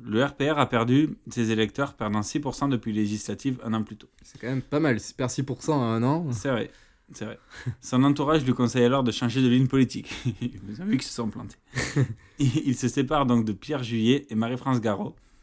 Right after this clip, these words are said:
Speaker 1: ses conseillers de toujours, et se met en bataille pour les prochaines élections présidentielles, tout seul, tout seul.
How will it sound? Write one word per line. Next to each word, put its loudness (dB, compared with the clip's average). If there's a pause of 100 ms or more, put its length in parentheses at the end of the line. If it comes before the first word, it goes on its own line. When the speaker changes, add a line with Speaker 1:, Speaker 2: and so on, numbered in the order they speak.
Speaker 1:
ses -10
conseillers 0
de -2
toujours, -2 (340)
et -10
se -2
met 2
en 4
bataille 2
pour -4
les 0
prochaines -2
élections -2
présidentielles, -6 (400)
tout -2
seul, 2 (300)
tout -18
seul. -20